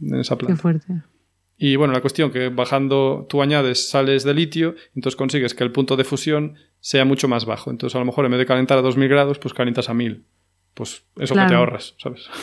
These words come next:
Speaker 2: Hombre, pues sí.
Speaker 1: <laughs> Vale, mucha pasta.
Speaker 2: Fíjate.
Speaker 1: Normalmente se utilizan compuestos de flúor, pero también se utilizan de litio, que además genera residuos menos tóxicos.
Speaker 2: Mm.
Speaker 1: Eh, también se utiliza como fundente el óxido de litio para la industria del vidrio y la cerámica,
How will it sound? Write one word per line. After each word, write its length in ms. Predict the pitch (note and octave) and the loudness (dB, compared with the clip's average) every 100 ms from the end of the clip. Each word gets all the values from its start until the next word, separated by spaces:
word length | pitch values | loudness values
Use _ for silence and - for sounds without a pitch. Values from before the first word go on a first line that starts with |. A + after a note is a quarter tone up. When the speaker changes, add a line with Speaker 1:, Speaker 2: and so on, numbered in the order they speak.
| - D#3 | -8 2
Speaker 2:
Hombre, 240 | F3+ F3 | 4 4
pues 220 | E3+ E3 | 4 2
sí. 160 | - G3 | 2 0
Speaker 1:
<laughs> 20 | |
Vale, 220 | B2 B2+ - - _ - | 0 -8 -16 -20 _ -10
mucha 220 | A#2 A#2+ | -8 -8
pasta. 240 | A#2+ - | -12 -12
Speaker 2:
Fíjate. 180 | _ - | _ 0
Speaker 1:
Normalmente 320 | C3 C#3+ D#3+ | 4 6 4
se 80 | - | 2
utilizan 260 | C#3 C3+ C3+ | 2 2 2
compuestos 380 | C3+ C3+ - | 2 0 -2
de 80 | B2 | -6
flúor, 360 | A2+ C3 A#2+ - | -4 -6 -6 -10
pero 320 | - A#2+ A#2+ - - - | -8 -6 -6 -8 -20 -20
también 220 | - B2+ A#2+ | -8 -4 -4
se 80 | B2 | -4
utilizan 280 | A#2+ B2 | -4 -2
de 120 | A#2 A2+ | -4 -4
litio, 280 | A2+ - - _ _ - | -8 -10 -20 _ _ -16
que 180 | - A#2+ | 0 2
además 520 | A#2 B2 A#2+ - - - _ F#3 | 4 4 4 0 -8 -20 _ -8
genera 280 | D3 C3+ B2 | 0 2 4
residuos 380 | A#2+ A#2 A#2+ A2+ | 2 2 2 2
menos 220 | A#2+ A2+ | 0 -2
tóxicos. 560 | - - - - - _ - - - - _ _ _ | -6 -8 -14 -12 -12 _ -16 -16 -16 -20 _ _ _
Speaker 2:
Mm. 80 | - | 0
Speaker 1:
Eh, 320 | C3 B2+ B2+ | 2 2 0
también 240 | C3 D3 D#3+ | 2 2 2
se 80 | |
utiliza 320 | D3+ D3+ C#3+ C3+ | 2 0 0 0
como 200 | B2+ B2 | 0 0
fundente 680 | C3+ C3+ D#3 D3+ D#3+ D3+ | 0 2 0 0 0 2
el 100 | C3 | 0
óxido 460 | C#3+ D3+ - D3 E3 | 0 -4 -6 -2 0
de 100 | C3 | 2
litio 540 | C#3+ D#3+ D#3 D#3 D#3 - - _ _ | 2 0 0 -2 -2 -8 -20 _ _
para 260 | - C#3 C#3+ | -2 2 2
la 80 | C3 | 2
industria 380 | C#3 D3 D3+ | 0 0 0
del 100 | C3+ | 2
vidrio 220 | C3 D3+ C#3 | 2 2 2
y 20 | |
la 120 | B2+ | 2
cerámica, 580 | B2+ B2+ B2 A#2 A#2+ | 0 0 0 -2 -6